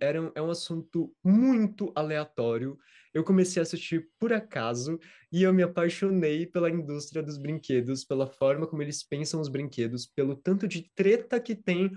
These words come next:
por trás de um brinquedo que parece tão inofensivo. Então, é, é, é, essa é uma série que eu assisto sempre, já assisti todos os episódios umas mil vezes, porque é genial, genial.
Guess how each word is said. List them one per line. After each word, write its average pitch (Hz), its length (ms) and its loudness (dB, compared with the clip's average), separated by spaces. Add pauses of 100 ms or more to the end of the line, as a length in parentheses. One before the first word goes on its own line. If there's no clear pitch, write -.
(280)
por 196 120 0
trás 190 480 2
de 175 80 2
um 202 100 4
brinquedo 185 460 0
que 180 60 -16
parece 175 340 -2
tão 190 220 0
inofensivo. 180 880 -6 (420)
Então, 147 360 0
é, 117 840 0 (240)
é, - 180 -4 (280)
é, 139 220 -2
essa 147 180 0
é 165 40 -2
uma 151 100 -2
série 131 340 -2
que 131 80 -12
eu 135 260 -4 (200)
assisto - 600 -8
sempre, 123 880 -2
já 117 180 0
assisti 139 540 -4 (140)
todos 143 320 0
os 135 140 -6
episódios 123 440 -2
umas 123 220 -4
mil 135 220 -4
vezes, 117 460 -4 (380)
porque 131 200 -6
é 131 80 0
genial, 117 600 -4 (120)
genial. 110 440 -2